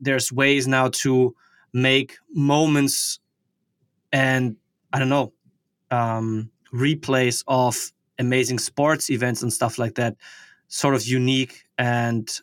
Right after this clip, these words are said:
um, and, and tradable. Uh, and, and I, I really liked, I really liked that, that comp-, that, uh, definition.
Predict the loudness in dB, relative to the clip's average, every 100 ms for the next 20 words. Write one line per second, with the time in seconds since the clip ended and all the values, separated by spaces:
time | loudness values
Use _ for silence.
0 | _ -4 -2 -2 -2 -2 -4 -6 _ _
1 | -16 -6 -4 -4 -4 -6 -8 -8 -8 -2
2 | 0 2 2 0 0 -2 -6 -20 -20 -20
3 | _ _ -2 0 0 0 -2 -2 -4 -4
4 | -2 -2 0 0 0 0 -2 -6 -2 0
5 | 0 -2 -4 -6 -8 -10 -16 _ -14 -10
6 | -10 -8 -6 -6 -6 -8 -6 -8 -8 -10